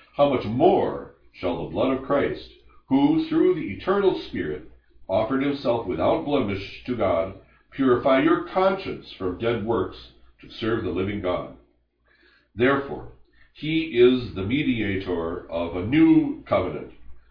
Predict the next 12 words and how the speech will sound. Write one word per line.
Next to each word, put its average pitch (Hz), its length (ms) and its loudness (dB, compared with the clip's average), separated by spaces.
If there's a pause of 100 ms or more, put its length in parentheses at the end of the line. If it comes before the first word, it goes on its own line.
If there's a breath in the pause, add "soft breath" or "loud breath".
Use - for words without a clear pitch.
(280)
so 104 280 -2
that 92 180 -2
those 139 400 0
who 120 160 -2
are 92 160 -2
called 147 560 2
may 110 140 -2
receive 139 640 -4
the - 80 -10
promised 127 720 -2 (100)
eternal 123 440 0
inheritance, 95 800 -6